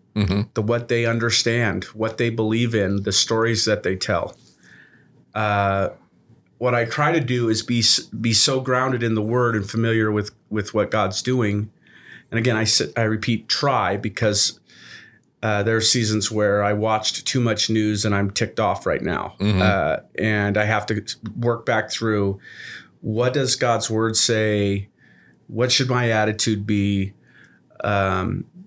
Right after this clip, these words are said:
Speaker 2: how do I handle this? But, but I, I wanna be grounded enough to go, "All right,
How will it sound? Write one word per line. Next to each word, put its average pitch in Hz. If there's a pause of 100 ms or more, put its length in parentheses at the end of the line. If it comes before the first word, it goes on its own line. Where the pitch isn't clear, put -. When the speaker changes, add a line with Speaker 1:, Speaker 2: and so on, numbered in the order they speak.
(160)
Speaker 2:
how 120
do 131
I 123
handle 107
this? 101 (540)
But, 120 (240)
but 117 (360)
I, 123 (100)
I 131
wanna 151
be 147
grounded 127
enough 107
to 113
go, 104 (100)
"All 117
right, 104